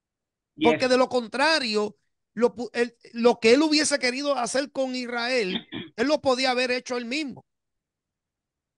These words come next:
Speaker 1: Ujú.
Speaker 2: Pero él entendió dos cosas. Él entendió, ¿verdad? Que, este, que, que había un poder, o sea, pero Dios no lo permitió.
Speaker 1: Exacto.
Speaker 2: ¿Verdad? Y vemos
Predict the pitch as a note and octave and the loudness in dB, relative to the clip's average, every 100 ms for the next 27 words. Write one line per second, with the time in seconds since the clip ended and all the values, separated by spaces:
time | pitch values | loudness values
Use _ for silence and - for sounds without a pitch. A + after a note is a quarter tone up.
0 | _ E3 F3 A#3 B3 C4 C#4+ C#4+ - B3+ | _ -4 -2 2 4 6 4 -2 -2 -2
1 | A#3 A#3+ D4+ C#4 G3 A3+ B3 - C4+ D4 | -2 2 4 4 0 -2 -2 -4 -2 -2
2 | C#4 D#3 - - F#3 A#3+ B3 B3 A#3 D#4 | -4 -14 -14 -14 -10 -10 -6 -8 -6 -6
3 | D#4+ _ _ _ D#3+ F#3 C#4+ - G#3 F#3+ | -8 _ _ _ -8 -4 -4 -4 -2 -2
4 | - - F3+ E3+ - E3+ D#3 C#3 - _ | -4 -6 -6 -6 -6 -4 -2 -4 -6 _
5 | _ _ _ _ _ _ _ _ - G#3 | _ _ _ _ _ _ _ _ 0 2
6 | G#3 G3+ F#3 A#3 C#4+ C#4+ B3 G#3 G#3 A#3 | 4 2 4 2 2 0 2 2 4 0
7 | - _ _ - F#3 E3+ D3+ _ _ _ | -2 _ _ -8 -2 -2 -2 _ _ _
8 | _ _ A3 C4 C4+ A3+ G#3 _ _ _ | _ _ 0 2 4 2 0 _ _ _
9 | - A3 D#3+ G#3 C4 E4+ D4 - G#3 F#3+ | -16 -10 -4 -2 0 0 -4 -12 -12 -6
10 | A3 B3+ C4 B3 A3 G3 E3 - F3+ F#3+ | -2 -2 -4 -8 -8 -10 -12 -6 -2 -2
11 | - _ _ _ _ _ B2+ A#2+ B2+ A#2+ | -4 _ _ _ _ _ -10 -4 -2 -2
12 | A#2+ _ _ _ D#3+ D#3+ A3 - A3+ G#3+ | -4 _ _ _ 0 2 2 0 -2 2
13 | B3 D#4+ D4+ B3+ | 4 4 2 0